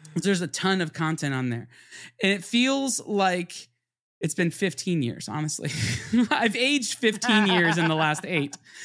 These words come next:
Speaker 1: I've lived two lifetimes. Um,
Speaker 2: The
Speaker 1: but you can
Speaker 2: last
Speaker 1: go f-
Speaker 2: eleven days specifically,
Speaker 1: <laughs>
Speaker 2: it's been <laughs>
Speaker 1: Yes.
Speaker 2: a big chunk of
Speaker 1: I've
Speaker 2: that.
Speaker 1: lived, I've
Speaker 2: <laughs>
Speaker 1: lived eight years in the last eleven days. That's, that is what it feels like. Um,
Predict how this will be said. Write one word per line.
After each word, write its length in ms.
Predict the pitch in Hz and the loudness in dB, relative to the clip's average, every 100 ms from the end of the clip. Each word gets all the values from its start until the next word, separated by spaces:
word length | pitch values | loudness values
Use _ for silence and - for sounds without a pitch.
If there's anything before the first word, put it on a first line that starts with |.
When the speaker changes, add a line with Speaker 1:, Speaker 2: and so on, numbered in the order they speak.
| - - - | -16 -18 -2
Speaker 1:
I've 260 | - 170 170 | 0 2 2
lived 340 | 185 180 - | 0 0 -2
two 180 | - 220 | -2 0
lifetimes. 600 | 185 151 - 139 123 - - - - - | 0 -2 0 -2 -2 -6 -12 -20 -20 -2
Um, 180 | 185 180 | 2 4
Speaker 2:
The 100 | 180 | 2
Speaker 1:
but 80 | 185 | 2
you 60 | 202 | 2
can 100 | 196 | 2
Speaker 2:
last 20 | |
Speaker 1:
go 80 | 190 | 0
f- 60 | |
Speaker 2:
eleven 300 | 185 202 196 | 0 -4 -8
days 320 | 170 175 170 - | -6 -8 -8 -14
specifically, 840 | 170 165 170 156 151 151 147 143 | -16 -12 -12 -14 -16 -10 -8 -6
Speaker 1:
<laughs> 40 | - | -6
Speaker 2:
it's 200 | - 160 | -6 -8
been 360 | 175 233 202 - 269 | -10 -8 -10 -12 -20
<laughs> 220 | - - 147 | -20 -10 -2
Speaker 1:
Yes. 600 | 156 190 165 - - 202 | 4 4 2 -2 -4 -4
Speaker 2:
a 120 | 165 202 | -6 -8
big 180 | 185 | -10
chunk 160 | - 175 | -10 -4
of 60 | 233 | -2
Speaker 1:
I've 120 | 262 | 0
Speaker 2:
that. 60 | |
Speaker 1:
lived, 260 | 285 285 233 - | 2 2 0 -2
I've 180 | 269 285 | 0 0
Speaker 2:
<laughs> 80 | |
Speaker 1:
lived 220 | 302 269 - | 0 0 -2
eight 220 | 247 254 | -2 -2
years 340 | 185 220 220 208 | 0 0 2 2
in 100 | 202 | 2
the 80 | 185 | 2
last 240 | 185 180 | 0 0
eleven 360 | 185 165 156 147 | 0 0 2 2
days. 240 | 139 117 | 2 0
That's, 180 | 139 143 | -2 -2
that 260 | 147 151 | -2 0
is 120 | 151 147 | 0 -2
what 80 | 135 | -6
it 100 | 131 | -6
feels 220 | 135 123 | -8 -8
like. 140 | - _ _ _ _ _ | -14 _ _ _ _ _
Um, 460 | 180 180 170 170 | 0 2 2 0